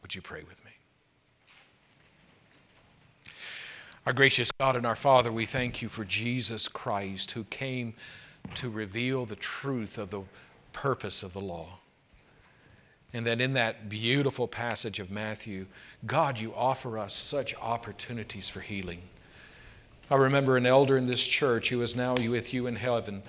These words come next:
one day coming to me and talking about a relationship with a son who, who he felt incredible pain over because he didn't understand why his son acted the way he did.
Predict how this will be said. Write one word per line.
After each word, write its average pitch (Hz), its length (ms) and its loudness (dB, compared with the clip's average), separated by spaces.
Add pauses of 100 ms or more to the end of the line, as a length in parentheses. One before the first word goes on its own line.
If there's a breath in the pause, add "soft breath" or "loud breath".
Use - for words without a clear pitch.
(220 loud breath)
one 127 180 -2
day 117 140 0
coming 127 400 -2
to 113 120 -2
me 104 220 -2
and 101 120 -6
talking 120 400 2
about 107 260 -2
a 107 40 -4
relationship 110 800 -2
with 104 140 -8
a 101 60 -6
son 107 440 -4
who, 107 280 -6 (460 loud breath)
who 127 140 -4
he 127 200 -6
felt 117 360 -4 (380 loud breath)
incredible 139 800 -2 (420)
pain 135 420 -4
over 98 320 -6
because 104 380 -6
he 113 100 -2
didn't 120 240 -4
understand 113 580 -4
why 117 320 0
his 117 180 -4
son 113 260 -2
acted 104 360 -6
the 107 60 -6
way 104 180 -4
he 95 80 -8
did. 98 420 -10